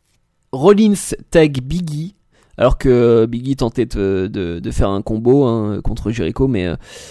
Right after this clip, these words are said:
euh, Seth balance Jericho dehors, puis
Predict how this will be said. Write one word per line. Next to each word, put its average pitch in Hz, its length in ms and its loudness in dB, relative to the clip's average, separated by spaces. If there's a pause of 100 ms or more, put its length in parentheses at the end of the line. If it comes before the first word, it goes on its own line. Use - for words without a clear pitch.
(360)
euh, 58 680 -2
Seth 185 420 2
balance 143 680 4 (120)
Jericho 160 540 4
dehors, 147 640 8 (320)
puis 180 340 2